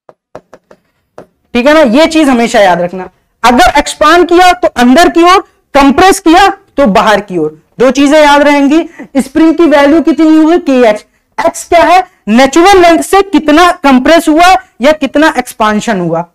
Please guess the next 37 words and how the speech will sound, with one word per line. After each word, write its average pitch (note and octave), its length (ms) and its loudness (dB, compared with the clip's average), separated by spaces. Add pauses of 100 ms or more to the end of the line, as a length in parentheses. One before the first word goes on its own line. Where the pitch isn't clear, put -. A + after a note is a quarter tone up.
(160)
ये। F3 200 -2 (720)
ठीक B3 140 0
है D4 80 2
ना, D#4+ 120 0 (1200)
Direction C4+ 540 0
आपको D#4+ 260 0
पता D4 240 0
है, D4+ 200 0 (400)
के C4+ 140 2
की C#4+ 160 -2
value D4+ 300 2
पता D4+ 240 0
है। D4 60 0
अच्छा, D4+ 200 -2
के D#4+ 280 0
का E4+ 140 0
SI C4+ 360 0
unit D4 320 2
पूछूं C#4+ 280 -2
क्या B3+ 160 2
होगा? F3+ 300 2 (280)
Sir, E4 240 -2 (420)
Newton C4 420 2
इसका D#4 260 0
SI D#4+ 300 2
unit D4+ 240 2
होता D4+ 240 0
है, D#4 200 0
X B3+ 200 -2
meter C4+ 340 2
में D4 120 2
आएगा, C#4+ 320 2 (300)
तो C4 80 0
के D#4 240 0
का D#4 180 2
SI C#4 300 2
unit C4+ 440 2